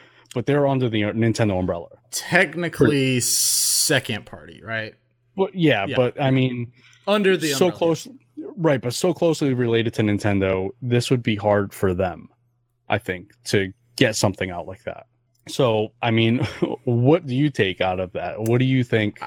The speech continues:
Speaker 2: I, I mean, I think, I think mature would be the, the word I would use. I, I think
Speaker 1: Oh, for
Speaker 2: he's,
Speaker 1: sure.
Speaker 2: uh, and, and, uh, he's saying something, you know, like,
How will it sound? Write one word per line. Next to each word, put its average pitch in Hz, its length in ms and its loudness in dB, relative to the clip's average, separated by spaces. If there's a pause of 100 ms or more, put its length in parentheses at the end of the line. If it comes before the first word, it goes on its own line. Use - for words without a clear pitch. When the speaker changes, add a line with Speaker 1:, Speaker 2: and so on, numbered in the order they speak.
(140)
Speaker 2:
I, 160 160 4
I 165 40 2
mean, 165 220 -2
I 160 140 4
think, 170 300 -4
I 151 100 2
think 147 320 -2
mature 135 500 0
would 123 140 0
be 120 220 0
the, 113 380 -4
the 117 100 -6
word 113 160 0
I 110 60 2
would 107 160 -2
use. 110 460 -4
I, 131 200 2
I 156 40 -2
think 160 240 -4
Speaker 1:
Oh, 165 80 6
for 117 40 4
Speaker 2:
he's, 107 160 -2
Speaker 1:
sure. - 180 -10 (300)
Speaker 2:
uh, - 20 -6
and, 123 440 -6 (520)
and, 135 240 -2
uh, 131 140 2
he's 135 180 0
saying 139 300 2
something, 123 300 -4
you 117 100 2
know, 117 100 0
like, 110 220 -4